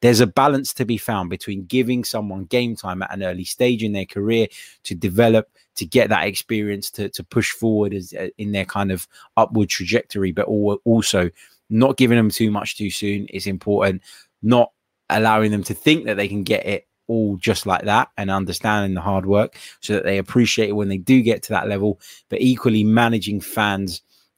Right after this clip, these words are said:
and media expectations of those young lads, because it's a lot of weight to carry on your shoulders.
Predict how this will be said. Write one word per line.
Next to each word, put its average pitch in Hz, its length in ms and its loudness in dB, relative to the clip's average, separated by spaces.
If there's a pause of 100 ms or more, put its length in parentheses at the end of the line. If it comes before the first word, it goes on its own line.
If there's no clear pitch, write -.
(100)
and 98 220 -2
media 101 480 2
expectations 95 960 -4
of 95 200 0
those 92 260 -2
young 92 180 -2
lads, 90 260 -2
because - 240 -6
it's 104 140 -4
a 101 80 0
lot 107 200 2
of 110 120 0
weight 104 280 4
to 101 100 -6
carry 95 320 2
on 92 80 0
your 90 100 -2
shoulders. 98 440 2